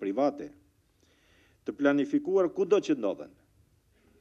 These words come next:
Fatkeqësisht, edhe pse qeveria e re po bën hapa të guximshëm për një kulturë të re në marrëdhëniet e shqiptarëve me punën e ligjin, populli ka të vështirë të pranojë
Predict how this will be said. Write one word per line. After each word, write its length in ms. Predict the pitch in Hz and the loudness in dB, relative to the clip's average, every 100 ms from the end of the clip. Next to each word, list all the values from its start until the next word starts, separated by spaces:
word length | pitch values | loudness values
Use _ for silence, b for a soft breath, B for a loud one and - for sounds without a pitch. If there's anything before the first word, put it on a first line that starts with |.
| b b b b b 151 | b b b b b -2
Fatkeqësisht, 640 | 165 190 185 - 156 143 139 | 0 -2 -4 0 0 0 -2
edhe 140 | 151 | -4
pse 180 | - 190 | -4 -4
qeveria 460 | 175 175 170 170 160 | 0 0 2 2 2
e 40 | |
re 80 | 160 156 | 2 0
po 120 | 151 | -2
bën 220 | 147 143 | -2 -4
hapa 280 | 143 147 139 | -2 -4 -4
të 100 | - | -4
guximshëm 560 | 131 131 143 117 135 120 | -6 -2 -2 -2 -6 -6
për 120 | - 131 | -6 -6
një 80 | 123 | -4
kulturë 400 | 131 - 135 123 | -4 -2 -2 -2
të 120 | 131 | 0
re 100 | 139 139 | 0 -2
në 80 | 123 | -4
marrëdhëniet 520 | 117 120 123 117 110 | -6 -4 -6 -6 -8
e 60 | 107 | -10
shqiptarëve 540 | - 113 113 110 104 | -10 -10 -6 -4 -6
me 200 | 107 104 - | -6 -8 -8
punën 340 | 120 113 104 101 | -8 -8 -6 -6
e 20 | |
ligjin, 340 | 104 151 180 196 - b b b b b b b | -4 -4 -6 -8 -14 b b b b b b b
populli 340 | 160 170 170 160 | 0 2 2 2
ka 160 | 160 | 2
të 160 | 151 139 | 0 0
vështirë 560 | 131 - - 180 180 175 - _ _ - | -4 -4 0 2 2 0 -16 _ _ -6
të 80 | 180 | -2
pranojë 440 | 143 143 170 165 | 0 2 2 0